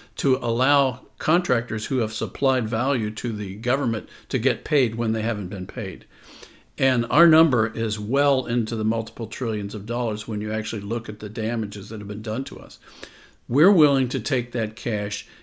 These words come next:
and pump that back into developing a truly free press that would then give us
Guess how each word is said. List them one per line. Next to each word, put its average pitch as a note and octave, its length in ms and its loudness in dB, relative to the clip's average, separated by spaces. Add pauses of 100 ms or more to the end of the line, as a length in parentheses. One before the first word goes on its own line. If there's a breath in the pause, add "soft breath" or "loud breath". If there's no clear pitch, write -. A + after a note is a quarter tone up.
(100)
and B2 180 -4
pump D#3 300 0
that A#2+ 240 2
back B2 320 0
into B2 360 -2
developing A2+ 540 -2
a A2 60 -4
truly G#2+ 340 -4
free G#2 260 -8
press G2 500 -8 (600 loud breath)
that B2 340 -2
would C3+ 480 4
then B2+ 500 0 (520)
give D3 320 4
us G#2+ 400 0